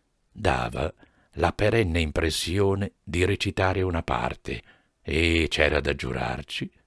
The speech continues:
non faceva il minimo sforzo per nasconderlo. Sembrava dire: "Eh, sono stato più furbo di te. Vediamo come te la cavi stavolta." Allora Maigret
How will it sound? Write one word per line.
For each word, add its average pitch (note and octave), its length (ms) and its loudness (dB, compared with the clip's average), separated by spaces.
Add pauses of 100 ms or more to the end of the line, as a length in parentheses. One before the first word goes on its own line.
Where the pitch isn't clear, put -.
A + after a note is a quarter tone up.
(120)
non F2+ 260 -2
faceva G2 720 0
il F2 240 0
minimo F2+ 380 0
sforzo D2+ 560 -4
per D2+ 180 -2
nasconderlo. D2 800 -2 (180)
Sembrava A#2 480 2
dire: F#2+ 460 2 (200)
"Eh, - 180 -6 (340)
sono G#3+ 260 0
stato - 400 2
più - 160 0
furbo A2+ 420 0
di A2 220 -6
te. D2 300 -2
Vediamo E4+ 400 2
come E3+ 220 2
te G2 120 6
la E2 120 4
cavi C2 340 -2
stavolta." C2+ 760 -4 (720)
Allora D2+ 560 2 (400)
Maigret D2+ 640 -2